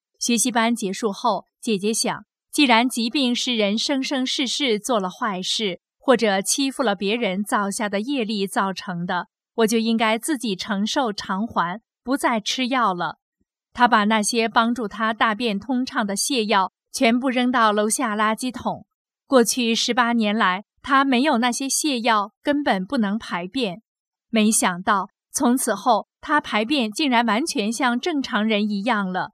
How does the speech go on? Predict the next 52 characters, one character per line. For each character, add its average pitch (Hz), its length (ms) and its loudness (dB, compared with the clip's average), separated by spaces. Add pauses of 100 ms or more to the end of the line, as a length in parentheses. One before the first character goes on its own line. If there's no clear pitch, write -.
(380)
十 - 200 0
八 233 200 4
年 214 260 0
失 311 260 0
去 320 200 0
的 - 100 2
功 294 240 0
能 214 300 -2 (120)
瞬 302 300 2
间 254 320 0
恢 311 300 0
复 294 260 -4
了。 180 240 -4 (560)
姐 240 180 2
姐 254 240 2
恍 247 280 0
然 202 260 -2
大 247 260 0
悟， 208 300 -6 (300)
原 254 200 4
来 247 280 -2
这 339 240 0
就 262 160 -2
是 240 260 -2
悟 311 280 0
啊！ 175 320 -4 (380)
真 233 220 4
是 220 240 2
一 240 300 0
念 269 240 2
之 269 160 -2
间 254 340 0
全 202 340 -2
变。 226 360 -2 (420)
她 220 220 0
摘 226 260 2
掉 220 180 0
了 202 220 2
五 240 140 -4
百 208 200 0
度 226 160 -4
的 208 140 0
近 247 220 0
视 240 160 -4
眼 185 260 -4
镜， 214 300 -4 (180)
也 247 220 4
扔 320 240 -2
到 294 160 0
了 214 120 0
楼 196 200 -2
下， 202 380 -2